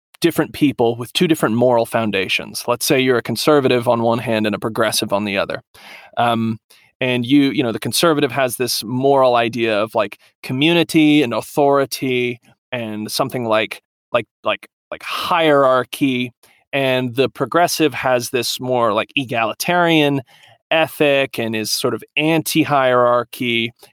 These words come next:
And, uh, you know, the, the moral basis is really into sort of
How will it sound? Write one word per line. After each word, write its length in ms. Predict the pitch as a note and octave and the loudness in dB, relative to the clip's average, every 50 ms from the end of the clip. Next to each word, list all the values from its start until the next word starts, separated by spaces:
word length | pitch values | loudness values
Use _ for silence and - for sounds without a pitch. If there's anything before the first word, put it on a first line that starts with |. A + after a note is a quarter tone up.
| - - | -6 -4
And, 180 | B2+ A#2+ A#2+ | -4 0 0
uh, 300 | A#2+ A#2 - F2+ A2+ E2+ | 0 0 0 0 0 0
you 140 | F#2+ C#3 C3+ | 0 -2 -2
know, 80 | A#2+ A2+ | -2 -2
the, 260 | A#2 A#2+ A#2+ A#2+ G#2+ | -2 -2 -2 -2 -4
the 140 | B2 B2+ C3+ | -2 -2 0
moral 320 | B2+ C3+ C#3 C#3+ C#3 C3 | 2 2 2 2 2 2
basis 460 | A#2+ B2+ B2 A#2+ A2+ - B2 A2+ - A#2 | 2 2 2 2 0 0 -2 -2 -2 -4
is 160 | A2+ - - | -6 -4 -2
really 320 | B2+ C3 B2+ B2+ A#2+ F#2+ | 0 0 2 0 -2 -2
into 360 | A2+ A#2+ A#2+ G#2 - - G#2+ | -4 -6 -6 -6 -4 -4 -4
sort 220 | - - B2 A2 G#2+ | -4 -2 -2 -2 -2
of 100 | G2+ | -4